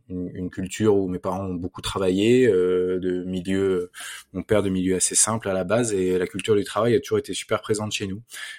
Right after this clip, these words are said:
Euh, et j'ai appris qu'il fallait bûcher, qu'il fallait, euh, courber les chines parfois, qu'il fallait, euh, euh, endurer pour, pour atteindre ses rêves finalement. Et, et quel que soit le rêve, j'ai grandi dans cette, euh, cette idée-là que rien ne se fait par hasard, euh,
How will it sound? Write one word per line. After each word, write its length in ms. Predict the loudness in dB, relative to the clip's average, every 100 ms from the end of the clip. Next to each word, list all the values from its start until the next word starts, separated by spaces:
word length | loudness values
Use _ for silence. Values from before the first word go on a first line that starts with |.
| 0
Euh, 280 | 2 4 2 -2
et 80 |
j'ai 140 | 2 4
appris 220 | 4 0
qu'il 160 | -2 -2
fallait 300 | 0 2 0
bûcher, 560 | -2 0 4 6 6
qu'il 140 | 4 -4
fallait, 380 | -2 2 4 4
euh, 300 | 4 2 0
courber 280 | 0 4
les 120 | 4 4
chines 280 | 0 -2
parfois, 460 | -4 -2 2 2 2
qu'il 180 | -4 -8
fallait, 360 | -4 2 2
euh, 180 | 4 0 -2 -12 -18 -20 _ -8
euh, 160 | -4
endurer 580 | -2 -4 0 4 6 6
pour, 400 | 4 -2 -2 -2
pour 180 | 0 -2
atteindre 240 | 0 -2
ses 120 | -2 2
rêves 220 | 2 2
finalement. 420 | -2 -6 -6 -4
Et, 380 | -2 0 0 -2
et 40 |
quel 160 | -2 -2
que 100 | -2
soit 220 | -2 0
le 40 | 2
rêve, 320 | 2 2 -2 -8 -20 -20 -12
j'ai 260 | -6 -2 0
grandi 480 | 0 -2 0 0
dans 100 | 0
cette, 320 | 0 0 0 0
euh, 240 | 0 2
cette 260 | 0 0 2
idée-là 340 | 4 4 2
que 280 | 2 2 2
rien 220 | 2 0
ne 40 |
se 100 | -2
fait 140 | -2 -2
par 180 | -2 -2
hasard, 520 | 0 0 0 -2 -4
euh, 360 | -4 -2 -2